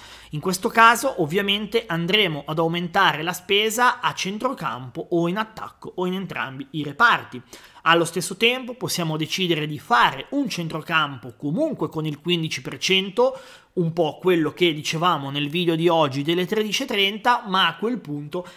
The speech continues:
andiamo a investire pesantemente davanti e magari potremo applicare la strategia del doppio bomber, strategia che già dovreste conoscere ma che poi ovviamente andremo a riprendere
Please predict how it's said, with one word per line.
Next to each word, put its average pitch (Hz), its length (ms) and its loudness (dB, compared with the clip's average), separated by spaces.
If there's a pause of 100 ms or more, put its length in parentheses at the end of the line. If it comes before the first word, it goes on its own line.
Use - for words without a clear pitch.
andiamo 165 720 2
a 190 100 2
investire 175 600 -2
pesantemente 185 880 0
davanti 220 640 2
e 214 100 -8
magari 175 560 -4 (280)
potremo 202 540 4
applicare 151 760 0
la 202 160 4
strategia 143 760 -2
del 175 220 4
doppio 139 340 -2
bomber, 117 460 -10
strategia 143 680 -6
che 160 240 -4
già 151 260 2
dovreste 165 440 -2
conoscere 151 540 -4
ma 165 120 -4
che 175 140 -4
poi 127 300 -10
ovviamente 160 600 -4
andremo 196 520 -2
a 190 40 0
riprendere 143 640 0